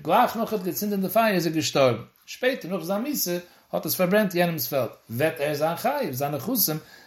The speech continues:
און מיר מוזן אויך צאלן דער הזק, פאר וואס? ווען איך בין מייחס, ווען, ווען איך זאג, אז די, די שס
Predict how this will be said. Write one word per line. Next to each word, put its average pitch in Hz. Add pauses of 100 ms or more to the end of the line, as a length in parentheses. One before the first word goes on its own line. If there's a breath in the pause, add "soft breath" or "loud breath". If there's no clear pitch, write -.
(160 loud breath)
און 156
מיר -
מוזן 170
אויך 180
צאלן 196
דער 202
הזק, 175
פאר 143
וואס? 143 (340 loud breath)
ווען 247
איך 151
בין 151
מייחס, 151
ווען, 233
ווען 247
איך 170
זאג, 147
אז 147
די, 151 (240)
די 143
שס 160